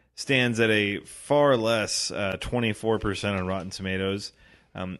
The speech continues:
absolute sidebar here, but I did find an interesting fact. Um, McDonald's was heavily invested in the promoting of this film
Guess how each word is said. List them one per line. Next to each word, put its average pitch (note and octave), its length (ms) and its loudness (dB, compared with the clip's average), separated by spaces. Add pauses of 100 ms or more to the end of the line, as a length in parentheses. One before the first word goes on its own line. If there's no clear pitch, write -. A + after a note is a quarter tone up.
absolute D#3+ 460 0
sidebar C#3 640 2
here, E3 260 -2
but A2+ 400 -2
I G#2 180 -2
did G2+ 200 0
find G#2+ 260 -4
an G2+ 100 -6
interesting G#2 460 -8
fact. G#2 400 -6 (440)
Um, F2+ 500 -4
McDonald's A2+ 800 -2 (120)
was G#2 340 -2
heavily A#2+ 440 2
invested A2 360 -2
in G2+ 80 -2
the G2+ 80 -2
promoting A2+ 500 0
of F#2+ 120 -4
this F#2+ 180 -10
film D2+ 420 -10